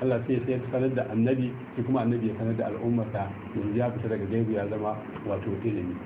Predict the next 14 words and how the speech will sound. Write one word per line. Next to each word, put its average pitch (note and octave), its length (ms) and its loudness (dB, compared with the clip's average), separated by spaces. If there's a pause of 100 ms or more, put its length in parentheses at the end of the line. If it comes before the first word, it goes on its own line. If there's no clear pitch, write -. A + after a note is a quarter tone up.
(520)
To, A#2 60 -2
wannan B2+ 260 4
ita B2+ 140 -4
ce C#3 80 4
babbar A2 260 2
hanyar B2 340 4
samun A2+ 360 2
ilimi, F#2+ 260 -2 (460)
ta B2+ 80 0
wahayi. G2+ 320 2 (640)
Hanya E3 420 8
ta D3+ 80 4
biyu, D3 380 4 (240)
tajariba. C#3 480 4